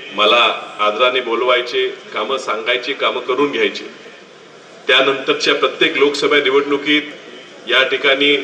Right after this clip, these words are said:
पूर्ण जबाबदारी ही बसवराज काका घेत होते आणि यशस्वीपर्यंत घेत होते.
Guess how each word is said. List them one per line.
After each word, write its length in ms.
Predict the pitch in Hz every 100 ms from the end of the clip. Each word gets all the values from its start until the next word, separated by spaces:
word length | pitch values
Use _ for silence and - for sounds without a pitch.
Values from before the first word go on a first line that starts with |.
| - - - 156
पूर्ण 240 | 151 165
जबाबदारी 540 | 123 120 - 120 98 95 - - - - -
ही 60 | 127
बसवराज 460 | 113 - 127 123
काका 380 | 127 104 139 123 - - - - 98
घेत 240 | 139 156
होते 260 | 135 135 143
आणि 160 | 175 143
यशस्वीपर्यंत 680 | - 147 143 123 107 98
घेत 200 | 95 90
होते. 220 | 104 -